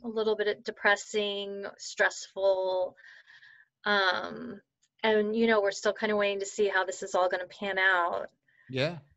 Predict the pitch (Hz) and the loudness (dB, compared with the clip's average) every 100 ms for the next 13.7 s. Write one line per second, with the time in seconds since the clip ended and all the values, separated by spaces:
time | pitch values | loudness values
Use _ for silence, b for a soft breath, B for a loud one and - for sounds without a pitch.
0 | _ _ _ _ _ _ _ _ - 151 | _ _ _ _ _ _ _ _ -2 4
1 | 208 220 208 202 - 202 - - _ _ | 8 8 8 4 0 -6 -10 -20 _ _
2 | B B B B B B B B - 320 | B B B B B B B B -4 4
3 | 233 170 185 165 - 180 185 165 175 175 | 6 6 4 0 0 0 2 2 4 4
4 | 165 160 - 160 180 175 151 131 127 110 | 2 -2 0 2 4 2 0 0 2 2
5 | 98 98 90 120 160 - _ 110 95 87 | 0 0 0 -2 -4 -14 _ -4 -2 -2
6 | 85 - 107 - 92 107 113 92 87 87 | -4 -6 -6 -4 -4 -4 -2 0 0 -2
7 | 87 85 104 92 95 85 78 76 - _ | -6 -2 -2 -2 -6 -8 -8 -10 -16 _
8 | 80 87 90 95 87 87 87 90 117 120 | -12 -12 -8 -8 -6 -4 -2 -2 -2 -2
9 | 117 92 85 82 80 78 - 92 95 98 | -2 -6 -10 -10 -12 -14 -14 -12 -10 -8
10 | 92 85 - 80 90 - _ - 85 95 | -8 -10 -10 -8 -8 -10 _ -12 -8 -8
11 | - - 117 143 - 71 - 80 - - | -10 -12 -10 -12 -14 -16 -16 -18 -18 -20
12 | - 80 87 92 85 104 143 - - - | -18 -14 -10 -10 -8 -8 -8 -10 -14 -14
13 | - 85 85 87 113 64 57 | -14 -12 -8 -6 -6 -8 -14